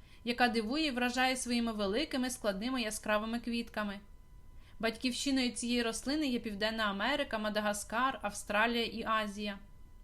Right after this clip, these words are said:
Пасифлора — це видка рослина, ліана, яку вирощують різними способами.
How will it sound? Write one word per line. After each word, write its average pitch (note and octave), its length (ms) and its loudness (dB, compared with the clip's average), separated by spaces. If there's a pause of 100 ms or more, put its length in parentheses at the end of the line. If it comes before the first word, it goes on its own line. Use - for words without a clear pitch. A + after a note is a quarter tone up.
(880)
Пасифлора — B3 720 2
це B3+ 140 0
видка A#3 340 2
рослина, A#3 640 0 (380)
ліана, B3+ 400 2
яку A#3+ 300 2
вирощують A3+ 560 0
різними A#3 380 2
способами. G#3+ 720 -2